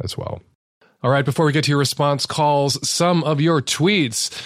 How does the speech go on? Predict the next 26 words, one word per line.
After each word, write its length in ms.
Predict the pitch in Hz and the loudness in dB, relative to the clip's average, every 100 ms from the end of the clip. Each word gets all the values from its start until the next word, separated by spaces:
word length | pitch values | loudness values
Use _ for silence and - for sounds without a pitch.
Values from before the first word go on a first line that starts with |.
| - - - | -16 -18 -2
Mari 280 | 127 165 170 | 2 4 4
Naomi 460 | 165 165 185 170 | 2 2 2 2
tweets, 320 | - 160 147 | 2 0 2
"I'm 160 | 151 151 | 2 0
so 180 | 143 170 | 2 0
grateful 460 | 139 160 185 175 | 2 0 0 0
to 80 | 160 | 0
the 100 | 151 | 0
writers 380 | 143 156 165 143 | 2 2 2 0
and 80 | 135 | 0
podcasters 640 | 123 151 143 139 120 120 | 0 0 0 -2 0 0
whose 180 | 127 107 | 0 0
words 400 | 110 143 151 135 | 2 2 2 0
keep 160 | - 127 | -2 -2
me 120 | 117 | -2
company 400 | - 147 147 135 | -2 0 0 2
as 100 | 113 | 0
I 120 | 110 | 0
ink 280 | 123 139 - | -2 -4 -4
page 320 | - 156 156 | -2 0 0
after 280 | 123 117 120 | -2 -2 -4
page 380 | - 147 147 131 | -2 0 0 0
of 80 | |
my 140 | 110 107 | -2 -2
graphic 420 | 107 120 120 113 | 0 -2 -2 -2
novel. 440 | 120 127 123 123 | 0 0 0 -2